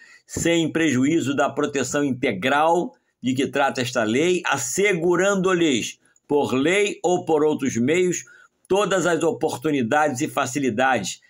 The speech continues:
a fim de lhes facultar o desenvolvimento físico, mental, moral, espiritual, social, em condições de liberdade e de dignidade.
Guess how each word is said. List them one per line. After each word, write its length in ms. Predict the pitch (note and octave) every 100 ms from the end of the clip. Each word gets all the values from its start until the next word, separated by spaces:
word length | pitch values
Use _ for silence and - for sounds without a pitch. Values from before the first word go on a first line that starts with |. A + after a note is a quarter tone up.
| _
a 160 | - G#2
fim 240 | - E3
de 140 | C#3 C#3+
lhes 280 | C#3+ -
facultar 1000 | - F3+ F3+ - E3 D3 B2+ - D#3+ D3+ A#2
o 80 |
desenvolvimento 800 | B2+ B2 B2+ C#3 A#2 B2 B2 B2
físico, 420 | - D#3 D3+ -
mental, 460 | C3 A#2 A#2 C#3 C3+
moral, 400 | B2 A2+ C3 C#3
espiritual, 800 | B2+ - A#2+ B2 A2+ C3 C#3 - - - _ _
social, 680 | - B2 B2 A#2+ A2 G2+ -
em 220 | A#2+ C3 B2
condições 640 | D#3 C#3+ B2 - D3 C3+
de 140 | A#2 A2
liberdade 1400 | B2 D#3+ G3+ A#3 D#3 D#3+ A2+ A#2+ A2 D3+ D#3+ C#3+ D3+ -
e 100 | C#3+
de 140 | B2
dignidade. 840 | G#2 C3+ B2+ B2+ F2+ D#2+ C2+ -